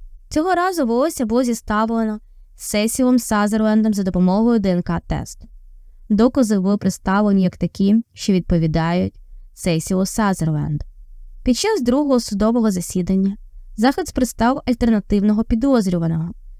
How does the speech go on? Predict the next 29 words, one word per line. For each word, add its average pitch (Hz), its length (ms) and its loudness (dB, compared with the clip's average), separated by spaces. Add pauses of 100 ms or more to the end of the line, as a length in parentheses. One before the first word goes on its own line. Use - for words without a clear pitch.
(180)
відчима 262 600 2
Емі 202 240 4
Шульц. - 500 -4 (320)
Білл 381 240 2
Вілліс 240 440 2
жив 226 280 0
всього 214 320 0
в 202 40 2
ста 254 340 0
метрах 202 520 2
від 208 120 -2
сім'ї 165 360 -2
Шульц. - 480 -6 (520)
І 254 80 0
з - 40 -2
тих 339 200 -2
пір 339 240 0
був 277 200 0
засуджений 233 640 0
за 214 120 2
розбещення 185 640 0
неповнолітніх. 185 800 0 (800)
На 277 100 2
слуханні 339 460 0
справи 208 460 0
Вілліса 190 540 -4 (340)
брат 247 380 0
Емі 247 260 4
засвідчив, 247 680 0